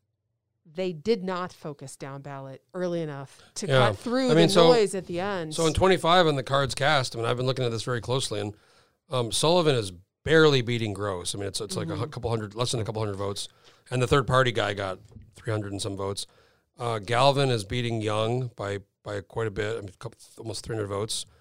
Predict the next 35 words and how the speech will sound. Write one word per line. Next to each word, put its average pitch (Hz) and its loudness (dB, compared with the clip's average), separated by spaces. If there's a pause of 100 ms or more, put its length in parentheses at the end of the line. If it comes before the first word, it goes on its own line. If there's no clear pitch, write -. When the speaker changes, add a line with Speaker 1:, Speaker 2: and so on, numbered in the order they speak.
Speaker 2:
And 131 0
Biden's 143 4
winning 90 -6
by 92 -6
two 123 -6
hundred 101 -2
and 92 -8
some 92 -8
votes. 87 -8 (480)
So - 0
I 180 10
just 214 4
don't 175 6
know, 143 6 (520)
speaking 160 0
from 135 -2
this 127 0
campaign 131 2
perspective, 113 -2 (480)
I 131 0
mean, 123 4 (220)
and, 120 -4
and 117 -4 (180)
M-, 120 -8 (180)
Mel's 127 2
down 120 2
by 117 2
about 107 -2
three - -4
hundred 113 -2
and 101 -6
fifty 113 -8
or 104 -6
sixty - -8
votes. 101 -6